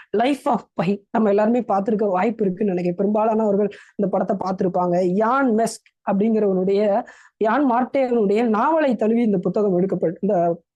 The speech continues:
திரைப்படத்தை எடுத்திருக்கிறாங்க. இது படத்தோட கதை என்ன அப்படி சொன்னா, ஒரு, ஒரு, ஒரு, ஒரு,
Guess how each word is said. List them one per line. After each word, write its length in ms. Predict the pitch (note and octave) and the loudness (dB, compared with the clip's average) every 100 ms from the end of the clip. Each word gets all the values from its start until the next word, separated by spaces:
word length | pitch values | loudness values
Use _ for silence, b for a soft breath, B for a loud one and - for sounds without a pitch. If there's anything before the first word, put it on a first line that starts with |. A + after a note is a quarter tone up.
| _ | _
திரைப்படத்தை 460 | - A3 G#3 F3+ F#3 | -2 -2 -2 -2 -2
எடுத்திருக்கிறாங்க. 540 | F3+ F#3+ E3+ D#3+ F3 - B B B B | -2 -2 -2 -4 -6 -10 B B B B
இது 260 | A3+ B3 | 0 0
படத்தோட 460 | A3 A#3+ C#4 D4 B3+ | 0 0 0 0 0
கதை 260 | A3+ A3+ B3+ | 0 0 2
என்ன 220 | A3+ A#3+ | 2 0
அப்படி 180 | G#3+ F#3 | 0 -2
சொன்னா, 340 | F#3+ B3 A#3+ - _ _ _ - _ B B B | 0 0 -2 -4 _ _ _ -20 _ B B B
ஒரு, 360 | G3+ G3 F#3 F#3 | 0 2 2 2
ஒரு, 500 | F#3 F3+ E3+ E3+ F#3+ | 2 2 2 2 0
ஒரு, 360 | G#3 F#3+ F#3 | 0 2 2
ஒரு, 240 | G3 F#3 | 2 0